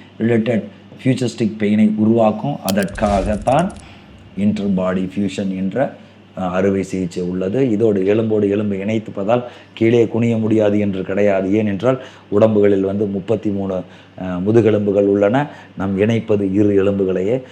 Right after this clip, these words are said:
So, அந்த இடத்தில் தொந்தரவு வராமல் இருப்பதற்காக இணைக்கிறோம், மருத்துவ முறையில் இணைக்கிறோம், நல்லதற்காக இணைக்கிறோம். So, இணைப்பது என்பது பாதிப்பை ஏற்படுத்தாது. ஒரு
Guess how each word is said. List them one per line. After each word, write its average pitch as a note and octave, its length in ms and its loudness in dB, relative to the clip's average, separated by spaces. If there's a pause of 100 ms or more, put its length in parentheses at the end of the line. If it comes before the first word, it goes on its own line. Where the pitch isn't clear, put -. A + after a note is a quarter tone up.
(120)
So, B2 220 2
அந்த A#2 280 6
இடத்தில் A2 500 2
தொந்தரவு A#2 500 2
வராமல் A2+ 440 2
இருப்பதற்காக G#2+ 640 0
இணைக்கிறோம், G#2 500 -2 (380)
மருத்துவ A2 420 4
முறையில் G#2+ 320 2
இணைக்கிறோம், G#2+ 480 -2 (360)
நல்லதற்காக A#2 640 4
இணைக்கிறோம். G#2 560 -2 (260)
So, A#2 240 4
இணைப்பது B2 560 4
என்பது A2 500 4 (460)
பாதிப்பை A2 500 4
ஏற்படுத்தாது. G#2 800 0 (280)
ஒரு D3 360 6